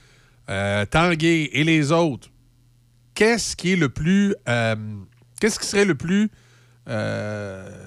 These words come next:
vendeur ? Tu sais, qu'est-ce, qu'est-ce, qu'est-ce qui a le plus de potentiel de développement ?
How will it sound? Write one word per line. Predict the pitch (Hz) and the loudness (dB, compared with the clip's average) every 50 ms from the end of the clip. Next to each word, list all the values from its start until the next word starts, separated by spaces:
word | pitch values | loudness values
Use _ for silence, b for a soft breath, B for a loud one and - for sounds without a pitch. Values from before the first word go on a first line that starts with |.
| 92 101 | -14 -10
vendeur ? | 107 107 107 107 107 139 156 160 143 123 135 139 143 139 131 117 | -8 -8 -4 2 4 4 4 4 4 4 4 4 4 2 0 0
Tu | - - | -2 -4
sais, | 156 | -2
qu'est-ce, | 151 220 190 - - | 0 0 0 0 0
qu'est-ce, | - 208 - - - | -2 -2 -2 -4 -6
qu'est-ce | - - 190 - - - 214 233 - | -6 -6 -6 -4 -2 -2 -2 0 0
qui | - 185 | 0 0
a | |
le | 165 131 | 0 0
plus | - 196 208 | -2 -4 -4
de | - _ - | -4 _ -2
potentiel | - 190 180 - 175 165 147 123 - - 151 165 175 170 | 0 0 2 2 0 0 0 -2 -4 -2 0 0 0 0
de | 151 135 | 0 0
développement ? | 127 143 135 135 113 - - 113 113 | 0 0 0 -2 -2 -4 -4 -8 -8